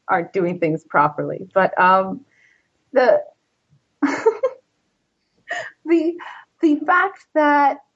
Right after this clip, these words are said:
um, like, as you play, it's a co-op game, but that doesn't mean it's a game about teamwork. There's nothing anywhere tells you you have to share your apples, or you have to try to revive your friends when they die, or,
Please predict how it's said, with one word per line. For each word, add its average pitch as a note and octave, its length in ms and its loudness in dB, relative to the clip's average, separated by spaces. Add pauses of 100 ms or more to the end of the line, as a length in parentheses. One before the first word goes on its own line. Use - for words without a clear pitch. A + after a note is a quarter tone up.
(720)
um, A3 600 -2 (360)
like, G3+ 200 0
as C#4 260 2
you C#4+ 220 -2
play, G3 460 0 (480)
it's C#4 260 -2
a A3+ 80 2
co-op E4 560 0
game, G3+ 520 -2 (120)
but A3 120 -20
that C#4 160 0
doesn't D#4+ 300 2
mean D4+ 200 2
it's C#4 160 -2
a C#4 60 -4
game A#3+ 280 -4
about G#3 380 -2
teamwork. - 600 -12 (160)
There's G3+ 300 0 (340)
nothing D#4 340 0
anywhere B3+ 420 0
tells A3 360 -2
you A3+ 140 -6
you G3 120 -6
have F#3 240 0
to A3 80 -12
share G#3 240 -2
your F#3 240 0
apples, D#3 560 -2 (140)
or D#3+ 140 0
you F3 160 0
have F3+ 300 -2
to - 80 -20
try G#3 220 0
to G3 80 -2
revive F#3 440 0
your F3 100 -6
friends F3+ 380 -6
when E3 100 -6
they D#3 120 -4
die, D#3 360 -2 (120)
or, E3 400 -2